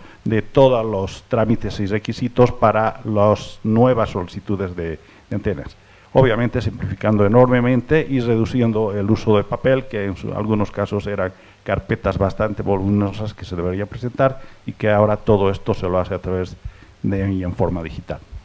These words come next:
Luego quería comentarles que aprovechando la presencia que tuvimos en el foro del representante de la Cámara Argentina de Internet, Cabase, eh, logramos ayer tener una reunión justamente en, en Catelbo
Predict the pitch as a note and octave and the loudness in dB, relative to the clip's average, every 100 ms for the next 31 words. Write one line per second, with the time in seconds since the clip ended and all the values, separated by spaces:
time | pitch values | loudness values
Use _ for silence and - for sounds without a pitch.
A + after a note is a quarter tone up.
0 | - - - C3+ D#3 E3 - - C#3+ D3 | -12 -14 0 6 8 6 4 -4 -2 -2
1 | C#3+ C#3+ B2 C3 C3 C3+ - - C3+ B2 | 0 0 2 2 4 2 0 0 0 0
2 | B2 A#2 A#2 A2 B2+ B2 B2+ A#2 - G#2 | 0 2 2 2 2 4 4 2 -2 -6
3 | - A2+ G#2+ A#2+ A2+ A#2+ A#2+ A2 G2+ - | -4 -4 -4 -2 0 0 -2 -6 -6 -6
4 | A#2 G#2+ A2 G#2 G#2 F#2+ - G#2+ A2 G2+ | -6 -4 -2 -4 -4 -2 2 4 4 0
5 | G2 G2+ - G#2 F#2 G#2+ G2+ - G2+ E2+ | -4 -6 -4 -4 2 4 4 0 -2 -2
6 | G2 F#2+ F2+ E2 F2 A2 G2+ F#2+ F#2 - | -2 0 -2 -4 -6 -2 -2 -2 -6 -18
7 | - - G2 F2 F#2+ F2+ G2+ A2 - G2+ | -18 -8 -6 -4 -4 -2 -2 -4 0 2
8 | G2 G2 A#2 C3+ - _ _ - - - | 2 0 -4 -6 -8 _ _ -20 -20 -14
9 | G#2+ F2+ E2+ D#2+ - - A2+ G#2+ G#2+ A2+ | -10 -8 -6 -8 -10 -12 -2 2 2 4
10 | A#2 A#2 G#2+ G#2+ A2 - G2+ G#2+ G#2 G#2+ | 6 6 4 0 -2 -2 -2 0 0 0
11 | G#2+ A#2+ C3+ C#3+ C3 B2 - G2+ G#2 F#2+ | 0 4 8 8 6 -4 -8 -4 -4 -4
12 | G2+ F2+ E2+ D#2+ G2 G#2+ - A2 A2 A2 | -2 -2 -4 -4 -6 -6 0 0 4 6
13 | B2+ | 6